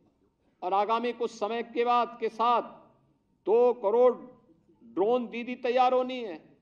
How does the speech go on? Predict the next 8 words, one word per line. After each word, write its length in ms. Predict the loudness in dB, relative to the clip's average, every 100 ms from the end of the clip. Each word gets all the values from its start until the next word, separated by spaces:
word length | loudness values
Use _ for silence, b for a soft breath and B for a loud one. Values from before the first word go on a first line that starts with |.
| _
महिला 280 | -6 -2 -2
स्वयंसेवी 540 | -4 -6 -6 -6 -6 -6
समूह 320 | -10 -8 -8
के 200 | -6 -4 -2
हाथों 320 | -4 -6 -6
में 440 | -4 -4 -6 -10 -20 _ _ _ _ _ _ _ _ _ _
गांवों 420 | -6 -2 0 0 0
में 420 | -2 -2 -6